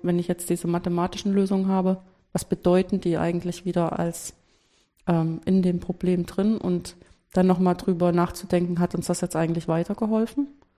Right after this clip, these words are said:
Und zweitens darüber nachzudenken, was passiert eigentlich, wenn was, was ich, ähm, wenn irgendwas gerechnet wird oder wenn ich irgendwas geschätzt habe, was passiert eigentlich, wenn ich da kleinere,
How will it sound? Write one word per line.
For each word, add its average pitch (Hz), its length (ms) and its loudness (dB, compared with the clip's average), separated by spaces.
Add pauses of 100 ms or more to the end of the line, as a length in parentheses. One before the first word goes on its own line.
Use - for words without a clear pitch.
(420)
Und 185 180 2
zweitens 180 380 0
darüber 185 300 2
nachzudenken, 185 840 0 (1080)
was 180 120 0
passiert - 460 0
eigentlich, 190 560 0 (420)
wenn 175 160 2
was, 170 220 0
was 175 160 2
ich, - 320 -6
ähm, 170 200 2
wenn 170 140 0
irgendwas 175 320 -2
gerechnet 185 520 -2
wird 165 180 -2
oder 165 200 0
wenn 170 120 0
ich 175 100 -6
irgendwas 175 320 -2
geschätzt - 480 -2
habe, 165 320 0 (500)
was - 160 -2
passiert 185 380 0
eigentlich, 180 500 -2
wenn 180 160 2
ich 175 340 -6
da 175 140 -2
kleinere, 180 760 2